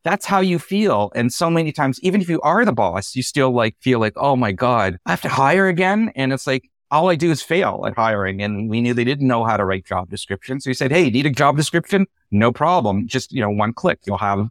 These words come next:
one done. You know, need to post it to job boards." We knew that was the next fear. It's like, "No problem. We'll instantly send them to all the job boards." And then, you know, need to know who to interview? Like, we'll instantly tell you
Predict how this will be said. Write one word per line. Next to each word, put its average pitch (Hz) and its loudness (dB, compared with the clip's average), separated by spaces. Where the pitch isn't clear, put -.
one 107 -4
done. 131 0
You 110 2
know, 117 4
need 113 2
to - 0
post 123 0
it 113 -2
to 110 0
job 170 2
boards." 95 -4
We 110 2
knew 110 2
that 113 2
was 117 0
the 110 2
next 127 0
fear. 95 -2
It's 92 -6
like, 98 -2
"No 101 -4
problem. 110 0
We'll 92 -2
instantly 107 -4
send 104 -2
them 98 -4
to 113 -4
all 107 -2
the 120 -8
job 147 0
boards." 98 -6
And 127 4
then, 120 4
you 117 4
know, 117 4
need 123 4
to 127 2
know 127 6
who 135 2
to 131 6
interview? 165 4
Like, 147 0
we'll 139 0
instantly 135 -2
tell 95 -4
you 104 -4